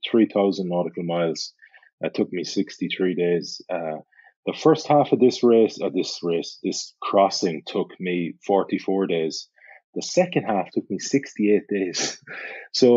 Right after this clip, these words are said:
like, during that second half of the crossing, I just kept getting hit by these, you know, headwinds and, and adverse currents and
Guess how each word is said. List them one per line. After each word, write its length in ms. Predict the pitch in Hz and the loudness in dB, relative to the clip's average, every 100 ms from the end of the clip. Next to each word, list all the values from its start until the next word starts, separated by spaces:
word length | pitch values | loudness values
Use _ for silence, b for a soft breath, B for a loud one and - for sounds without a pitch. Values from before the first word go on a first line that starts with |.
| 117 113 110 | 6 4 4
like, 180 | 113 - | 2 4
during 400 | 135 160 160 135 | 6 8 8 6
that 200 | 123 - | 4 4
second 380 | 131 120 123 98 | 0 2 0 2
half 400 | 113 107 85 - - | 4 4 2 -4 -2
of 480 | 85 95 92 78 78 | 2 4 4 0 -4
the 400 | 98 92 90 85 _ - | -2 0 0 -2 _ -10
crossing, 720 | - 101 107 - 95 80 - B B B | 0 2 2 0 -4 -4 -10 B B B
I 100 | 87 80 | -4 2
just 320 | 117 131 - | 4 4 2
kept 300 | - 104 - | -2 -2 0
getting 240 | 104 90 87 98 | -2 -2 -4 -4
hit 160 | 95 - | -4 -4
by 140 | 82 | -4
these, 320 | 85 82 - 92 | -2 -4 -6 -10
you 100 | 85 | -10
know, 140 | 76 - 101 | -10 -8 -6
headwinds 640 | 90 85 82 78 73 80 | -6 -4 -4 -4 -8 -8
and, 240 | 76 78 | -8 -10
and 300 | 90 85 78 - | -8 -8 -10 -8
adverse 540 | 92 92 80 87 80 - - | -4 -4 -2 -4 -4 -8 -6
currents 480 | 95 87 73 - | -4 -4 -8 -14
and 100 | 80 | -16